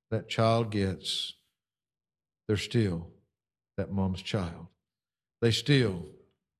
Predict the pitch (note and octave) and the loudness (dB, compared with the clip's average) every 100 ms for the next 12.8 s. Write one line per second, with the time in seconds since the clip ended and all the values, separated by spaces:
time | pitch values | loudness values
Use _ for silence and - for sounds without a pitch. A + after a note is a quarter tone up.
0 | _ A#2 G#2+ - B2+ B2+ A#2+ C#3 A#2+ A#2 | _ -4 -2 2 2 4 4 2 2 0
1 | A2 A2 G#2 G2 - A#2+ A2 A2+ A#2 - | 0 0 -4 -8 -6 -2 0 2 0 -2
2 | G2+ G2 G2 G2 F#2 - G#2+ A2 G2+ G#2 | -2 -2 -2 -2 -2 0 2 2 2 0
3 | - - A2+ - G2+ F#2+ F2+ F2+ _ _ | -2 -6 -2 -2 0 -2 -4 -8 _ _
4 | _ _ _ _ E3 D#3 C#3+ - G#2+ - | _ _ _ _ 0 4 4 4 0 2
5 | G#2+ F#2 - G#2 G2 F2+ G2 F2+ E2+ F2 | 2 2 -2 0 0 0 -2 -2 -2 -6
6 | - - _ _ _ _ C#3+ E3+ D3 - | -8 -12 _ _ _ _ 4 6 6 4
7 | C3+ C3+ A2 G2+ G#2 G#2+ A#2 A2 G2 G#2 | 4 4 4 4 4 4 4 2 0 0
8 | - B2 A2 G#2+ G#2 A2 A2 G2+ G#2+ - | 2 4 4 2 2 4 2 2 0 -2
9 | - - _ _ _ _ _ - A2+ - | -18 -20 _ _ _ _ _ -2 0 2
10 | - C#3+ C#3+ G#2+ G2+ A2+ G#2 B2 A2+ - | 4 8 8 4 0 0 2 2 2 2
11 | B2+ A#2 A2+ A2+ A2+ G2 G2+ - A#2 G2+ | 2 2 2 2 2 0 -2 -2 -2 2
12 | G#2+ F#2 G2 F#2 G#2 G2+ F#2+ F#2 | 2 0 -4 -6 -4 -2 0 -2